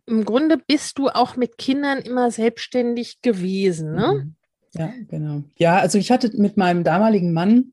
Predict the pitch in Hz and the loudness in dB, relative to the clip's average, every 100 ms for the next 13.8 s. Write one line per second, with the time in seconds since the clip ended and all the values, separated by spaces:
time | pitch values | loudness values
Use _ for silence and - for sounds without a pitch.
0 | _ 190 160 160 151 156 - 175 175 175 | _ -6 -2 0 0 -2 -4 -2 -2 -4
1 | _ _ - 160 185 175 190 220 - - | _ _ -10 -4 -2 -2 -2 -2 -4 -2
2 | 180 185 196 214 208 202 190 185 - 175 | 0 2 2 4 4 6 2 2 2 2
3 | - 240 240 - 185 165 175 208 160 175 | 4 4 4 2 2 2 0 0 0 0
4 | 175 190 185 165 175 175 190 - - 170 | 0 0 0 0 0 2 0 -4 -4 -2
5 | - 175 165 175 160 160 180 175 180 165 | 0 0 2 2 0 0 0 2 2 2
6 | 165 165 180 175 175 - 175 170 165 - | 2 2 2 2 2 0 2 2 0 -2
7 | - 165 156 156 156 156 - 147 - 160 | 0 2 4 4 4 2 0 -2 0 -2
8 | 160 - - 160 170 175 151 175 190 170 | -2 -4 0 0 0 -2 2 2 4 4
9 | 170 151 156 160 160 - 165 156 - - | 4 4 2 2 0 0 0 0 -2 -2
10 | 147 165 180 - 175 - 156 160 165 175 | 0 2 0 0 -4 0 0 0 0 0
11 | 160 175 160 170 185 180 156 151 160 - | 0 0 2 4 4 0 0 0 0 0
12 | 165 156 156 156 156 147 143 - 175 175 | 0 0 0 0 2 2 0 -4 -2 0
13 | 180 175 165 165 170 165 175 175 | 2 2 -2 -2 -4 -2 -4 -6